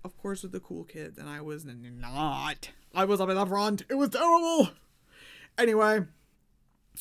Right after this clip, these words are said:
marching formation for flute is, like, with the flute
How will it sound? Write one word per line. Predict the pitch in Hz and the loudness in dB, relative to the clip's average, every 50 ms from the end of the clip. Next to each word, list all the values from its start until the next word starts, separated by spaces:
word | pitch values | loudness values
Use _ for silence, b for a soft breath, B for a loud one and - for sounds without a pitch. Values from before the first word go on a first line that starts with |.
| - B B B B B B | -18 B B B B B B
marching | 214 220 214 214 240 220 | -4 -4 -2 -2 -4 -6
formation | 220 226 208 208 190 185 - 208 190 | -4 -4 -4 -4 -4 -6 -6 -8 -8
for | - 202 190 | -8 -8 -10
flute | 185 - 165 143 139 - - _ _ _ _ _ _ _ _ _ _ _ | -8 -8 -8 -8 -8 -12 -14 _ _ _ _ _ _ _ _ _ _ _
is, | 190 202 190 | -4 -2 -2
like, | 196 185 170 160 160 - - _ _ _ _ _ _ _ _ | -2 -4 -4 -6 -8 -14 -20 _ _ _ _ _ _ _ _
with | 190 185 | -8 -6
the | - 185 | -6 -8
flute | - - 196 190 190 208 208 - - | -6 -2 0 2 2 2 0 -4 -10